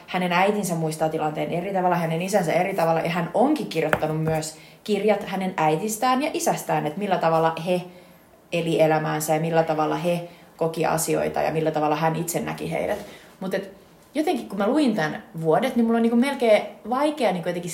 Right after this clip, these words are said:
kertoa, että miksi se oli niin vaikuttava. Ehkä sen takia, että se sai, se aiheutti musta sellaisen, että mä ajattelin, että mun pitäisi kirjoittaa jotain niinku siitä, että millaista oli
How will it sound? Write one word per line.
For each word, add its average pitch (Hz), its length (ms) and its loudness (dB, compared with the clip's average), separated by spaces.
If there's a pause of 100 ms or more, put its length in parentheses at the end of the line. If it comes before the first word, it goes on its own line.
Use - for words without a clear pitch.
kertoa, 233 300 2
että 165 120 -2
miksi - 240 -2
se 277 80 2
oli 208 100 0
niin 151 200 -4
vaikuttava. 233 680 0 (380)
Ehkä 247 220 -2
sen 254 260 0
takia, 208 240 0
että 175 100 -6
se 233 60 -6
sai, 226 440 0
se - 120 -2
aiheutti 294 380 4
musta 208 180 -4
sellaisen, 202 260 0
että 208 140 -2
mä 202 80 2
ajattelin, 196 460 0
että 170 220 -6 (720)
mun 381 300 4
pitäisi 156 320 0
kirjoittaa 190 440 2
jotain 269 400 2
niinku 269 320 -4
siitä, 285 320 0
että 247 100 0
millaista 254 400 0
oli 196 140 -2